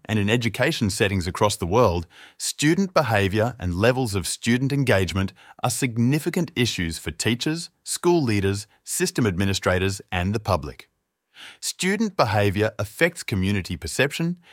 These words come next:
teacher efficacy and well-being, and the academic achievement of all students. When students are engaged, they learn more. This paper uses the current attention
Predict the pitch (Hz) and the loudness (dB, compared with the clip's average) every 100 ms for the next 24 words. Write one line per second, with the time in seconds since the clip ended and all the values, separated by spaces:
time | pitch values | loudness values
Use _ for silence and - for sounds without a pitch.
0 | _ - 156 175 190 160 110 110 120 113 | _ -4 -2 -2 -2 -2 -4 -6 -6 -2
1 | 127 127 - 107 90 95 95 127 117 82 | -2 -2 -2 -2 0 0 2 2 0 -4
2 | 71 _ - - - 165 180 175 - - | -8 _ -20 -8 -2 0 0 -2 -4 -6
3 | - 139 160 147 135 135 120 101 107 98 | -2 -2 0 -2 0 0 -2 -2 -2 0
4 | 113 95 87 92 92 - 87 73 - - | -2 -2 -2 -2 -4 -4 -4 -4 -10 -16
5 | _ _ _ _ _ _ - - - 117 | _ _ _ _ _ _ -20 -12 -2 0
6 | 113 - 160 165 123 - 95 98 156 135 | 0 0 0 0 0 2 2 2 2 2
7 | 110 123 - _ - 98 104 101 104 95 | 0 -2 -14 _ -6 -2 0 2 4 4
8 | 120 117 73 _ _ _ _ _ _ - | 2 0 -8 _ _ _ _ _ _ -20
9 | - - - 185 - - 127 117 101 107 | -20 -12 2 2 2 0 0 2 -2 0
10 | 107 127 123 131 107 113 - 127 175 160 | 2 2 2 -2 -4 -6 0 2 2 -2
11 | 135 104 - 107 | 0 0 0 -4